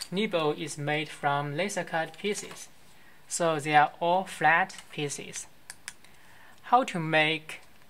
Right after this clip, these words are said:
three D body from flat pieces? It's extremely hard because you cannot screw into the wood from the side. You will break the fibers.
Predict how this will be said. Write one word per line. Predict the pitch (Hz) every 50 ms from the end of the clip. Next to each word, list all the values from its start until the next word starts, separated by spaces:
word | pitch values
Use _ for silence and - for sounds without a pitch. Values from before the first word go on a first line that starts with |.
| -
three | - - - 202 220 240 240
D | 214 214 214
body | 208 202 196 196 - - - - - - - - - -
from | - - - 156 165 180 185
flat | - - 160 156 160 160 165 - - - - - - - - - -
pieces? | - - 180 196 190 - - - - - - - - - - - - - - - - - - - - - - - - - - - - - - - - -
It's | 208 196 196 - - -
extremely | 202 196 196 - - - - 269 269 254 214
hard | 196 - - - 160 - - - - - - - - -
because | - 185 170 - 196 180 170 170 170 - -
you | 175 180
cannot | 175 - - 160 151 147 151 160 185 196 156 131 131 143 -
screw | - - - - - - 233 220 160 - - - - - - - - - - - - - - -
into | - 202 208 208 190 - - 160
the | 147 147 143 147 -
wood | - 196 160 147 - - - -
from | - - - 160 160 165
the | 156
side. | - - - 202 175 - - - - - - - - - - - - - - - - - -
You | 180 160
will | 160 147
break | 135 - - 165 170 180 180 180 - -
the | 170 143 139
fibers. | - - - - 185 196 196 196 - - 196 - - -